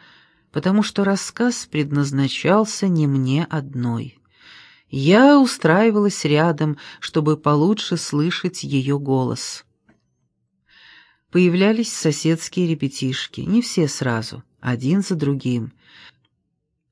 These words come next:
Усаживались на пыльную землю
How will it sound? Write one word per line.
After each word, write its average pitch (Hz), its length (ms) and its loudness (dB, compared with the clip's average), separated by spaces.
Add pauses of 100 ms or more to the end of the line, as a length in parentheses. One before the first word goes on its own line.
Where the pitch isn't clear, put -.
(680)
Усаживались 226 960 4
на 165 180 4
пыльную 156 680 4
землю 185 800 4